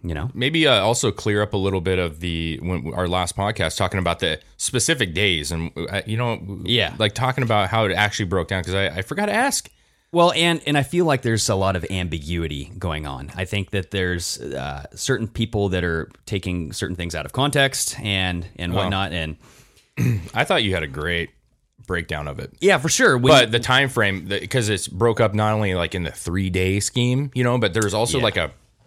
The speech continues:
Speaker 2: a little pre-funk,
Speaker 1: Yeah.
Speaker 2: you know, and that's what we're supposedly in right this moment.
Speaker 1: We'll get into that, because
Speaker 2: For
Speaker 1: I think,
Speaker 2: sure.
Speaker 1: I, I think we gotta clear up some stuff.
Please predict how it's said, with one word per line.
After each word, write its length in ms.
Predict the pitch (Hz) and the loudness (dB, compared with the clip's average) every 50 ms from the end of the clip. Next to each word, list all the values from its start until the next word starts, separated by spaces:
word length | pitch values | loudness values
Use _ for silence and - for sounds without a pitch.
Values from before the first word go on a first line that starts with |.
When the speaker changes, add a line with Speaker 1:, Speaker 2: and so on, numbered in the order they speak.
| _ _ _ _ _ _ _ - | _ _ _ _ _ _ _ -8
Speaker 2:
a 60 | 82 | -4
little 180 | 87 73 - - | -4 -4 -4 -2
pre-funk, 580 | - - 104 113 120 - - 69 - - - - - - | -2 0 0 0 0 -2 -2 -4 -4 -8 -12 -16 -8 -2
Speaker 1:
Yeah. 160 | 131 143 113 | 2 4 4
Speaker 2:
you 60 | 107 | 4
know, 180 | 101 95 98 101 | 4 2 0 0
and 120 | 101 101 104 | -2 0 2
that's 180 | 104 117 - | 2 2 2
what 140 | 127 113 95 | 2 0 0
we're 320 | 90 92 87 80 78 71 69 - | 0 0 0 0 -2 -4 -6 -10
supposedly 460 | - - 85 - 107 104 85 78 80 | -12 -8 -4 -2 0 0 0 0 -2
in 120 | 78 71 71 | -2 -2 -2
right 200 | 73 73 71 - | 0 0 0 -2
this 180 | - - - | -4 -8 -8
moment. 280 | - - - - - - | -8 -8 -8 -8 -4 0
Speaker 1:
We'll 160 | 110 127 139 | 2 2 2
get 180 | 131 139 139 117 | 4 2 2 2
into 180 | 110 101 87 78 | 2 0 0 -2
that, 340 | 78 64 64 64 - - 90 | -4 -6 -8 -10 -10 -8 -8
because 320 | 92 - - 104 98 95 | -4 -2 0 2 2 2
Speaker 2:
For 60 | 104 | 0
Speaker 1:
I 60 | 107 | 0
think, 240 | 98 - - 117 - | 0 2 0 0 0
Speaker 2:
sure. 60 | - 101 | -2 -4
Speaker 1:
I, 420 | 107 92 98 - _ _ - - | -6 -8 -10 -14 _ _ -8 -6
I 20 | 113 | -4
think 220 | - 151 139 123 | -2 -2 -2 -2
we 60 | 123 | 0
gotta 180 | 107 110 95 90 | 0 0 0 0
clear 280 | - - 92 85 78 | -2 -4 -4 -2 -2
up 120 | 76 73 - | -4 -6 -8
some 120 | - 69 - | -10 -8 -8
stuff. 320 | - - - - - - | -8 -10 -10 -14 -16 -16